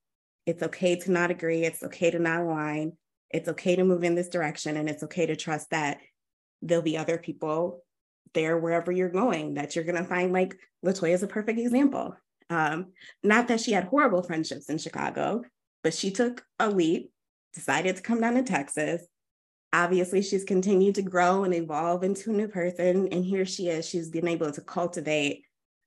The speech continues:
a new friend group that fits her for who she is and shows up in the way that she wants, because she had faith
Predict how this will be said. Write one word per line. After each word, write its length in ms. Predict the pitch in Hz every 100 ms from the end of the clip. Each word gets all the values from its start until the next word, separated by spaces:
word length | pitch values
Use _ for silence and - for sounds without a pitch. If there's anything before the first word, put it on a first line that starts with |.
| _
a 80 | 170
new 240 | 175 180
friend 360 | 180 170 160 156
group 240 | 156 107
that 240 | - -
fits 260 | - 165 -
her 260 | 151 143 143
for 80 | 147
who 180 | 156 160
she 260 | - 165
is 280 | 147 151 147
and 160 | 143 147
shows 300 | - 160 160
up 180 | 160 160
in 80 |
the 80 | 175
way 200 | 151 156
that 160 | 147 -
she 140 | -
wants, 400 | 147 143 143 - - - _ _ _ _
because 500 | - 160 185 156 147
she 140 | - 180
had 200 | 165 -
faith 200 | 143 165